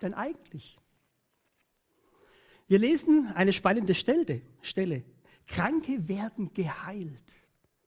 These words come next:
Ich lese mal einfach so, wie es in der Bibel steht, Markus acht vor.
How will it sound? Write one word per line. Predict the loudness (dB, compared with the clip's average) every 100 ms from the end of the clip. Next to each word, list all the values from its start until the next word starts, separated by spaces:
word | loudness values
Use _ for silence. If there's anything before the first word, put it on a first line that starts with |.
| _ _ _ _
Ich | 0
lese | 2 4
mal | 4 4 2 0 -4
einfach | -2 0 0 -2
so, | -2 -2
wie |
es | 0
in | 0
der |
Bibel | 2 0 -2
steht, | -2 -2 -2 -10 -20 -6
Markus | -2 -2 0 -2 -2
acht | -8 -8 -10 -18
vor. | -18 -16 -14 -16